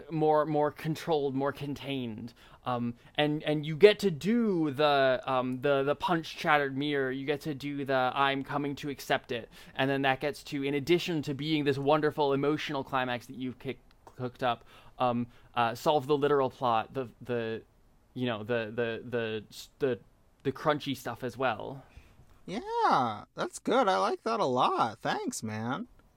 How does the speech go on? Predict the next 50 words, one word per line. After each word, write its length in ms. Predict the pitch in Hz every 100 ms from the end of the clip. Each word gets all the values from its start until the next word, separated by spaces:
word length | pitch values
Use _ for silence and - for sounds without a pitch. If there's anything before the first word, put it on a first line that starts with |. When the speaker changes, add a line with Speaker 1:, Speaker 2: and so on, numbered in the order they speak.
| _ _ _
Speaker 1:
You 160 | - 202
got 280 | - 202 220
it. 340 | 120 - 185 - - _ _ _ _ _ -
Speaker 2:
Could 160 | 220 208
I, 560 | 208 226 247 247 240 -
because 260 | 190 190 175
something 300 | 208 202 175
else 220 | 170 170
I'd 180 | 151 123
like 400 | 123 120 - - _ -
to 140 | 120
do, 440 | 110 120 113 110 110
'cause 100 | 139
I'm 100 | 135
feeling 280 | 135 143 135
very 240 | 131 127
good 220 | 123 127 117
both 200 | 123 123
about 240 | 120 113
characterization 960 | - 117 110 117 113 113 113 113 113 110
and, 220 | 110 107
like, 220 | 107 -
the 100 | 113
plot 320 | - 117 113
we've 240 | 113 110 -
cooked 260 | 113 -
up, 160 | 113 143
and 140 | 160
because 260 | 185 208 175
it's 140 | 151
a 80 | 151
whole 240 | 135 131
run, 420 | 113 117 117 107 -
we 120 | 117
don't 140 | 113 110
need 160 | 107
to 60 | 123
come 160 | - 107
up 140 | 110
with 100 | 117
every 560 | 110 123 - 85 80 - _
beat. 400 | - - - -
We 140 | 123 113
just 200 | 123 -
get 140 | -
to 80 | -
say 200 | - 110
other 200 | 110 113
things 320 | 120 190 -
happen. 320 | 120 110 -